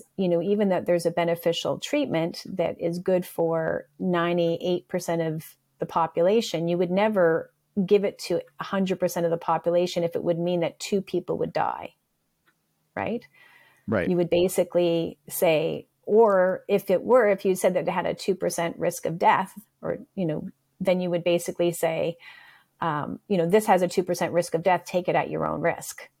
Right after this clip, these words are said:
Speaker 1: right? You'd have to be very clear about the risk involved, right? But when they're
Speaker 2: Yep.
Speaker 1: promoting these vaccines, they're saying full on safe and effective, right?
Speaker 2: Yeah.
Speaker 1: And they're,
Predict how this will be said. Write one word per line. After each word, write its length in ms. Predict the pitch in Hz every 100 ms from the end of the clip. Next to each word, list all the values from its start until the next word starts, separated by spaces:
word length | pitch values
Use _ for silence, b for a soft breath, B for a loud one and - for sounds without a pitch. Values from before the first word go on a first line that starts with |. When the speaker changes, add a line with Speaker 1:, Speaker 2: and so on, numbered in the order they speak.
| _
Speaker 1:
right? 140 | - 156
You'd 140 | 170
have 200 | 165 160
to 80 | -
be 120 | 165
very 240 | 165 170 156
clear 280 | - 180
about 260 | 170 175 -
the 100 | -
risk 320 | 170 170 -
involved, 560 | 165 165 101 - 175 -
right? 300 | - 214 220
But 140 | -
when 180 | 180 180
they're 140 | 196
Speaker 2:
Yep. 80 | 202
Speaker 1:
promoting 400 | 202 185 - 175
these 180 | 165 165
vaccines, 580 | 165 165 - 262 208 175
they're 160 | 170
saying 360 | 170 - 175 165
full 240 | - 170
on 300 | 170 165 160
safe 460 | 165 180 165 170 - _ -
and 120 | 170
effective, 540 | 165 170 185 - - -
right? 320 | 180 - 240 - B B B B B
Speaker 2:
Yeah. 180 | 208 190
Speaker 1:
And 160 | 185
they're, 240 | 180 170